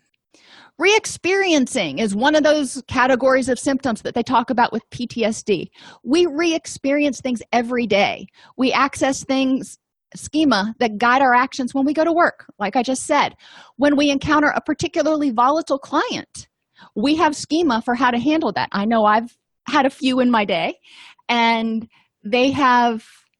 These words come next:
changed my perception and made me more alert to certain characteristics to watch out for, et cetera,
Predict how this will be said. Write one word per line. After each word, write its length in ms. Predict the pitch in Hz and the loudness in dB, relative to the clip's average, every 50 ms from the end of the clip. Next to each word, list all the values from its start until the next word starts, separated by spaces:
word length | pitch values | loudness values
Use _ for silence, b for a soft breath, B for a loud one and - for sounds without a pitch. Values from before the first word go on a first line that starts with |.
| _ _ _ _ _ - - | _ _ _ _ _ -12 -6
changed 440 | - - 311 302 339 320 - - | -2 0 2 2 2 0 0 -2
my 140 | - 294 269 | -2 -2 -2
perception 760 | - - 254 254 - - 247 175 - - - - 233 214 285 - _ _ _ _ B B B 240 B _ | -2 -4 -6 -6 -4 -2 -2 -2 -2 -4 -4 -2 -2 -2 -2 -4 _ _ _ _ B B B -20 B _
and 160 | 233 247 240 | 0 2 4
made 180 | 240 254 277 247 | 4 4 2 2
me 100 | 240 262 | 0 0
more 260 | 254 240 247 247 220 | 0 2 2 2 2
alert 400 | 214 220 196 208 247 262 - - | 2 2 2 2 0 0 -2 -4
to 100 | - 247 | -6 -6
certain 340 | - - 262 226 - 240 233 | -2 -2 -2 -2 0 -2 -2
characteristics 920 | - 254 214 208 208 - - 190 185 175 220 - - - 220 - - - - | -2 0 0 0 -2 -4 -4 -2 0 0 -2 -2 -6 -8 -10 -10 -10 -14 -12
to 100 | - 233 | -10 -6
watch 340 | 202 196 196 196 196 - 214 | -2 0 0 -2 0 -2 -2
out 240 | 165 165 - - | -2 -2 -4 -6
for, 340 | - 202 185 185 196 220 - - | -6 -4 -2 0 0 -2 -2 -4
et 140 | 220 208 - | -8 -8 -8
cetera, 480 | - - 359 427 381 247 185 180 220 | -2 0 0 2 2 2 2 2 0